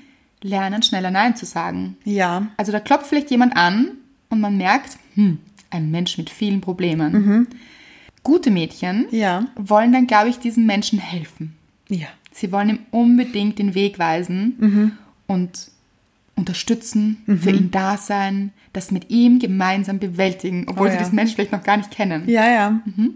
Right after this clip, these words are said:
Speaker 2: Ich war so jemand.
Speaker 1: Ich auch. Ich kenne das auch.
Speaker 2: Ja.
Speaker 1: Mhm.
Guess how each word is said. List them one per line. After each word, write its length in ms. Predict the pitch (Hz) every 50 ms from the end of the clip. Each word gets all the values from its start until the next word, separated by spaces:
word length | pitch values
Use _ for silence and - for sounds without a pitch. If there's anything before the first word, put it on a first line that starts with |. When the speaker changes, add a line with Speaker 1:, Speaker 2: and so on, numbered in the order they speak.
| - -
Speaker 2:
Ich 180 | - 220 - -
war 120 | 180 180
so 80 | 175 185
jemand. 400 | 175 175 175 175 175 180 175 - _ _ _ -
Speaker 1:
Ich 160 | - - -
auch. 100 | 156 156 - _ _ _ _ _
Ich 80 | -
kenne 160 | - 269 254
das 80 | 262 -
auch. 200 | - - - - - _ _ _ -
Speaker 2:
Ja. 140 | 214 214 208 - -
Speaker 1:
Mhm. 200 | 220 208 302